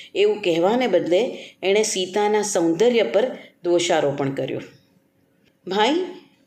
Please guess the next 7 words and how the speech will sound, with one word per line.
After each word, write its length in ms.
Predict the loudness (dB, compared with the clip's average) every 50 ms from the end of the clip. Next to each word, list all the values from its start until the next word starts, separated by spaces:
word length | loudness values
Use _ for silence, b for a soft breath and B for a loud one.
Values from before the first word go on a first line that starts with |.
| _ _
વનમાં 380 | 0 2 2 4 2 2 2 2
બે 120 | 2 0
જટાધારી 600 | 2 4 2 4 4 2 0 2 2 0 0 0
તપસ્વીઓ 600 | 0 0 0 0 0 -2 -2 -4 -2 -2 0 0 2
આવી 280 | 0 0 0 -2 -2
વસ્યા 340 | 0 0 0 0 0 -2 -2
છે. 240 | -2 -4 -4 -4